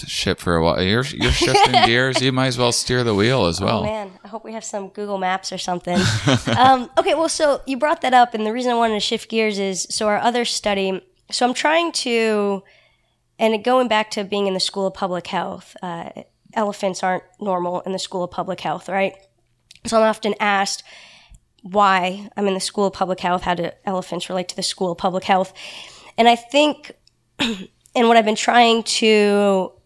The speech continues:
Speaker 2: kind of leverage for the past couple years is by studying the elephant, getting some additional insight and a different angle at understanding humans. So elephants have a similar lifespan to humans,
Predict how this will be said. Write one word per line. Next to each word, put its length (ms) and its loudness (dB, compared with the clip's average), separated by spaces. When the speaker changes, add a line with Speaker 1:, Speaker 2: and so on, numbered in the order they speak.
Speaker 2:
kind 200 4
of 80 4
leverage 340 4
for 120 -4
the 60 -4
past 280 0
couple 220 0
years 440 4
is 920 4
by 160 6
studying 540 4
the 140 0
elephant, 720 0
getting 460 4
some 560 4
additional 540 2
insight 440 2
and 100 2
a 60 2
different 320 -2
angle 520 2
at 80 -2
understanding 560 0
humans. 600 -4
So 120 4
elephants 280 0
have 160 2
a 40 -4
similar 360 2
lifespan 800 -2
to 100 -6
humans, 560 -2